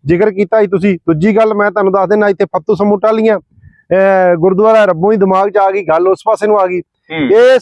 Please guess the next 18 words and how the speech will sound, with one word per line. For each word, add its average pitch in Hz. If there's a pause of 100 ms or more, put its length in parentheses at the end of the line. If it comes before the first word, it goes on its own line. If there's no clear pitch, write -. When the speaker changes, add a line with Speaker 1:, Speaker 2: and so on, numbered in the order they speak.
(120)
Speaker 1:
ਗੁਰਦੁਆਰੇ 226
ਦਾ 226
ਹੈਗਾ 185
ਮੁਖੀ 202
ਜੱਜ, 165
ਜੱਜ 196
ਕਹਿੰਦੇ 208
ਆ, 208
ਹਰਨਾਮ 180
ਸਿੰਘ 202
ਧੁੰਮੇ 180
ਦਾ 208
ਬਹੁਤ 190
ਖਾਸ 147
ਬੰਦਾ 190
ਹੈ। 175 (220)
Speaker 2:
ਜੀ। 135
Speaker 1:
ਉਹ, 214